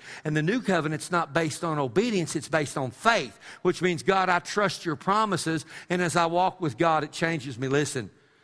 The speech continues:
Now, I know people always think this, "Well, Pastor, are you saying I can do anything I want?" Listen, you do anything you want already. <laughs> Amen? Amen. I, I'm not gonna change that.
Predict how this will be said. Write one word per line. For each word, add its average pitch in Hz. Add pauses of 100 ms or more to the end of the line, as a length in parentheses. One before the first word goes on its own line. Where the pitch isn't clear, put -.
(220)
Now, 160
I -
know 170
people 147
always 131
think 139
this, 131
"Well, 135
Pastor, 151
are 135
you 143
saying 143
I 135
can 135
do 131
anything 139
I 131
want?" 143 (300)
Listen, 131
you 160
do 135
anything 131
you 127
want 123
already. 113
<laughs> -
Amen? 175 (380)
Amen. 175
I, 190
I'm 185
not 196
gonna 156
change 139
that. 139